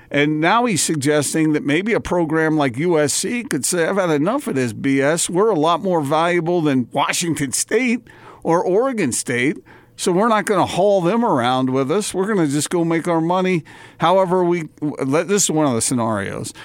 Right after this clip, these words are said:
The other one is what you said, that the elite programs could band together and then negotiate deals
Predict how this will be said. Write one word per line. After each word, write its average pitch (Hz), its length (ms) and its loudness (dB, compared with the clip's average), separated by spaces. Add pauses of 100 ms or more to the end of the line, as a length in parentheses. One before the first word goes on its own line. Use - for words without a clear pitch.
(140)
The 151 140 2
other 165 160 2
one 147 180 2
is 131 160 0
what 135 260 0
you 196 140 -2
said, 127 480 -4 (320)
that 151 200 -2
the 143 120 0
elite 147 500 -2
programs 127 640 -2
could 107 280 -6
band 147 380 0
together 113 680 -4 (540)
and 123 200 0
then 143 220 2
negotiate 123 920 -2
deals 117 600 -2